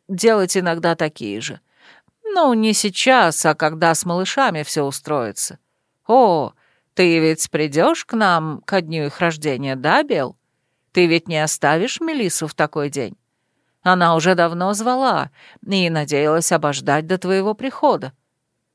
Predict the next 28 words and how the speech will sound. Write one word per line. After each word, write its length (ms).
У 120
Белки 420
в 60
глазах 480
появилась 500
задумчивость, 840
но 200
потом 340
она 180
подошла 480
ближе 540
и 60
внимательно 640
посмотрела 640
зятю 360
в 60
лицо. 440
Тем 180
самым 520
неподвижным, 920
откровенно 680
пугающим 640
взором, 500
которым 400
всегда 420
славились 600
дикие 340
хмеры. 520